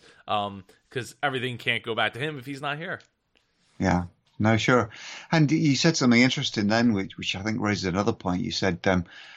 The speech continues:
Speaker 2: put some, somebody else in place that can do it. You know, in the modern age, um, it doesn't need to be somebody else. It could be something else. And one of the things I'm working really, really hard on now with the Success Party is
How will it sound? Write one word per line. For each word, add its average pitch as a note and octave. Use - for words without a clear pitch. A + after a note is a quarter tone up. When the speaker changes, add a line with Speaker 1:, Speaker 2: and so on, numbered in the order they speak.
Speaker 2:
put -
some, A2
somebody G#2
else G#2
in F2
place G#2+
that -
can F2
do G#2
it. F2+
You A#2
know, G#2
in B2
the A#2
modern B2
age, A2+
um, G2
it A#2
doesn't C3
need D#3
to -
be -
somebody G#2
else. -
It A#2
could -
be G#2+
something A2
else. -
And F2+
one A#2
of B2
the A#2
things G#2
I'm G2
working G2+
really, G2
really F2+
hard G2+
on E2+
now E2
with F2+
the F#2+
Success A2
Party F2
is F#2